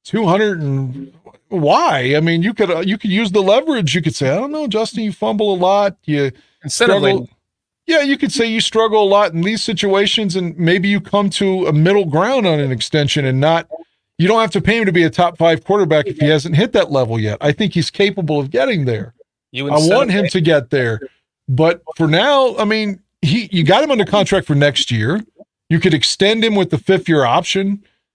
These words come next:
Speaker 1: and then a franchise if you needed to. So, like, if you don't want him to go, he doesn't have to go for another three years.
Speaker 2: Mm-hmm.
Speaker 1: So I, I hope he's the guy, but I, I just don't know. I really like him, though. I mean, I'm fanboying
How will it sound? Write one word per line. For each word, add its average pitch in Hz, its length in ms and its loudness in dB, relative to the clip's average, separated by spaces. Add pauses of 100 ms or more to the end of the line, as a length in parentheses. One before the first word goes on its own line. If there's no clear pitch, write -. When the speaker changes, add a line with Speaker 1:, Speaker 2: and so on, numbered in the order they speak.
(280)
Speaker 1:
and 180 180 2
then 220 160 2
a 220 80 0
franchise 214 580 0
if 135 140 -6
you 151 40 -2
needed 127 280 -2
to. 139 160 -2
So, 139 180 0
like, 135 180 -2
if 135 80 -2
you 233 120 2
don't 320 180 2
want 214 140 2
him 180 80 -2
to 147 80 -2
go, 180 320 2
he 208 80 2
doesn't 208 260 0
have 165 160 2
to 147 80 -4
go 170 240 2
for 143 160 -2
another 139 300 0
three 160 280 0
years. 156 460 -2 (340)
Speaker 2:
Mm-hmm. 113 280 -18 (960)
Speaker 1:
So - 160 -6
I, 127 240 -2
I 151 100 4
hope 214 240 2
he's 185 220 -2
the 143 100 -2
guy, 135 480 0 (680)
but - 180 -6
I, 151 180 0 (120)
I 165 80 0
just 202 240 -2
don't 156 200 -2
know. 113 280 -4 (960)
I - 80 -2
really 220 280 2
like 170 260 2
him, 120 100 -4
though. 107 280 -6 (200)
I 143 80 2
mean, 147 200 2
I'm 165 140 2
fanboying 156 800 0